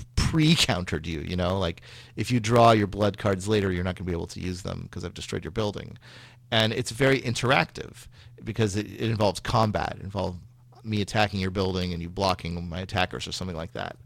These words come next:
Uh, and, uh, so that is a key aspect of Codex, and it turned out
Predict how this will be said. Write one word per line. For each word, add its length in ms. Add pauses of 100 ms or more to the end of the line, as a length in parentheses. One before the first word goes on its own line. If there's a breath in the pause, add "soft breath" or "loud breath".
(600 loud breath)
Uh, 380 (420)
and, 340
uh, 260
so 340 (440)
that 320 (160)
is 180
a 60
key 260
aspect 460
of 380 (160)
Codex, 640
and 80
it 100
turned 240
out 240